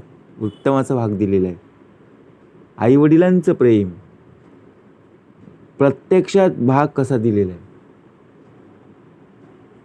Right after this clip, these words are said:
कारण आदर हा खूप छोटा शब्द आहे, पण तो दुसऱ्यांना देण्यासाठी मन खूप मोठं असावं लागतं. आपण इतरांचा आदर राखतो,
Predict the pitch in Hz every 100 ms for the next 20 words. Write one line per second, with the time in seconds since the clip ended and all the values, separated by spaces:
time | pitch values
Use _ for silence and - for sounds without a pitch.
0 | - _ _ _ _ _ _ - - _
1 | _ _ - - - 117 135 139 - _
2 | _ - 127 131 170 185 180 120 139 156
3 | - 175 - _ _ - - 127 117 151
4 | 165 131 113 104 87 - - - - -
5 | _ 123 135 151 113 120 123 139 151 156
6 | 135 131 135 135 143 139 104 110 123 123
7 | - 127 - 107 101 104 101 120 107 -
8 | 101 92 90 - - - - - - -
9 | - - - - _ - - - 117 147
10 | 147 - 160 165 160 165 - 127 139 165
11 | 143 147 - 160 151